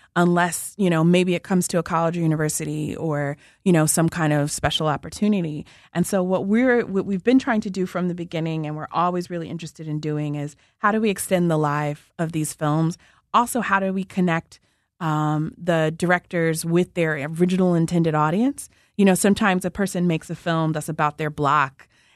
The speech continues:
and they end up showing it in Berlin,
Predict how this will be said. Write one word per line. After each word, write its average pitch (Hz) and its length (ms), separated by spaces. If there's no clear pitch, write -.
and 151 540
they 165 120
end 170 220
up 160 80
showing 160 420
it 147 160
in 156 140
Berlin, 143 560